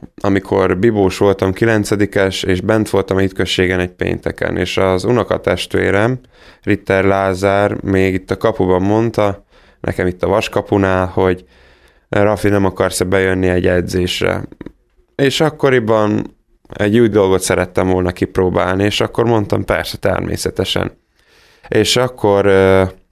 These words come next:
kétezer-tizenkilenc áprilisában még benéztem a serdülős edzésre,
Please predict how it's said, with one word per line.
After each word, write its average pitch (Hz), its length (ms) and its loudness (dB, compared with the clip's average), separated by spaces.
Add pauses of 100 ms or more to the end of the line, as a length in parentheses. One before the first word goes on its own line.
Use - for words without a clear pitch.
(160)
kétezer-tizenkilenc 92 1080 0
áprilisában 92 800 0
még 90 240 0
benéztem 92 840 0
a 87 320 0
serdülős 92 600 0
edzésre, 107 680 0